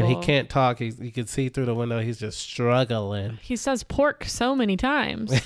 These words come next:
Speaker 1: <laughs>
Speaker 2: And he meant to say park, and then he just goes on about, "Well, I had pork for lunch, and it was quite tasty."
Speaker 1: Yeah.
Speaker 2: It wa-, it was weird.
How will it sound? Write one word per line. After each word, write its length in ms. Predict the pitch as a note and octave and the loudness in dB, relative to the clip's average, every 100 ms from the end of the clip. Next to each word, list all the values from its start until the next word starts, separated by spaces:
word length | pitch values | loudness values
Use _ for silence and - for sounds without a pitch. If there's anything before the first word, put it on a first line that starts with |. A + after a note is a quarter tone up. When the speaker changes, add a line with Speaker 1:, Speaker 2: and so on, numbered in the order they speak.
| - | 0
Speaker 1:
<laughs> 60 | E3+ - - - - | 0 0 -6 -6 -6
Speaker 2:
And 140 | - A#3+ | 0 2
he 100 | A#3+ | 4
meant 240 | B3 C#4+ | 2 2
to 100 | C4 | -2
say 180 | A3+ F3+ | 0 0
park, 360 | - B3 C#4 - | 0 2 2 2
and 160 | G#3+ G#3+ | 0 2
then 80 | |
he 80 | A#3 | 2
just 220 | A3 G#3+ | 0 -2
goes 200 | G#3+ G3 | 0 0
on 280 | G3+ G#3 A3+ | 2 2 2
about, 480 | G3 F#3+ F#3 - - | 2 4 4 0 0
"Well, 160 | G3+ A3 | 2 4
I 80 | |
had 240 | A#3 A3 F3+ | 4 2 0
pork 260 | A#3+ B3+ | 0 0
for 160 | - F#3 | 0 -2
lunch, 340 | E3+ G3+ C4+ | 2 0 0
and 120 | G3+ F#3+ | 0 0
it 80 | |
was 160 | - - | -2 -4
quite 280 | - F3+ - | -4 -4 -2
tasty." 540 | G#3+ A#3+ - B3+ C4 - - | -2 -2 -2 -2 -4 -6 -6
Speaker 1:
Yeah. 180 | A#2+ A2 - _ _ _ _ _ _ | -4 -4 -8 _ _ _ _ _ _
Speaker 2:
It 100 | G#3+ | -4
wa-, 120 | F#3+ - | -2 0
it 160 | G3+ | 0
was 160 | G3 F3 | 0 0
weird. 360 | F3 F3 F3 | 0 0 -2